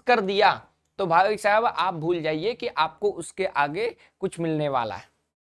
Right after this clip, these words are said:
ठीक है। और आपने अपग्रेड कर दिया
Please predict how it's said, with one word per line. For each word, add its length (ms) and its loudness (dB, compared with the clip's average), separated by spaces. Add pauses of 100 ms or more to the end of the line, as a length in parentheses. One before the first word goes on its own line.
(380)
ठीक 160 2
है। 140 4 (380)
और 200 8 (140)
आपने 340 4 (360)
अपग्रेड 460 2
कर 180 2
दिया 240 0